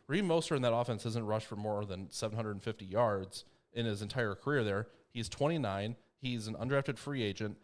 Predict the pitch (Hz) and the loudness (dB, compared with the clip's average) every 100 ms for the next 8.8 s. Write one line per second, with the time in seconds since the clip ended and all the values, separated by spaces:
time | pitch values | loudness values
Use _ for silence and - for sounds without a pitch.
0 | _ - 113 - 156 175 131 113 110 117 | _ -4 -2 0 -2 -2 2 0 2 -2
1 | 110 110 - 101 110 120 101 98 107 107 | -2 -4 -4 -4 -2 -2 -2 -2 -2 0
2 | 117 117 131 113 104 113 151 139 95 101 | 0 0 -4 -6 -6 -6 -4 -4 -4 -6
3 | 98 92 92 - _ 85 - 95 82 60 | -6 -8 -10 -14 _ -10 -6 -6 -8 -10
4 | - 71 73 - _ _ - 110 110 104 | -8 -8 -10 -16 _ _ -2 2 4 4
5 | 101 107 113 120 113 139 147 165 143 135 | 2 0 -4 -4 2 2 4 4 4 4
6 | 131 123 110 127 131 117 - 123 117 - | 4 2 0 0 0 0 0 0 -2 -4
7 | 107 107 104 104 104 95 - 120 110 107 | -2 2 2 2 0 -2 -4 -2 0 0
8 | 107 - 117 107 104 - 98 | -2 -2 -2 0 0 -2 -6